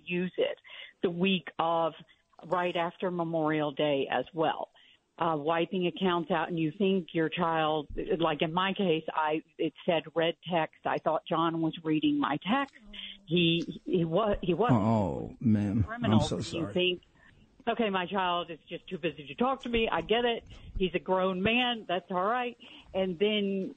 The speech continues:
Speaker 1: everybody starts putting the pieces together that he's not talking to any of us.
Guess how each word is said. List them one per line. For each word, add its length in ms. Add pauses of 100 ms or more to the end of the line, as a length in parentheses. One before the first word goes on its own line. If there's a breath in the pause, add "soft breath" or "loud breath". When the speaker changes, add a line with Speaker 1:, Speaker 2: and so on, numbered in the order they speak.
Speaker 1:
everybody 580
starts 300
putting 260
the 100
pieces 540
together 540
that 280
he's 200
not 180
talking 280
to 120
any 220
of 80
us. 140